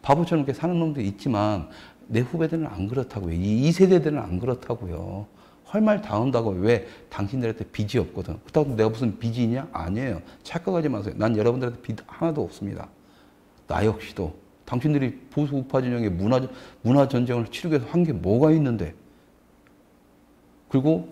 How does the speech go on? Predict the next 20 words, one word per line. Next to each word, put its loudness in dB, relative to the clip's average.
개개인들, 4
소의, 6
소수의 0
개개인들이 2
후원해주고 6
투자해준 -2
것들은 -2
전부 4
나 0
일원 2
한 -2
푼 -2
내 6
사적으로 -2
안 -4
쓰고 -6
다 8
이것을 -2
만드는 -4
데 -4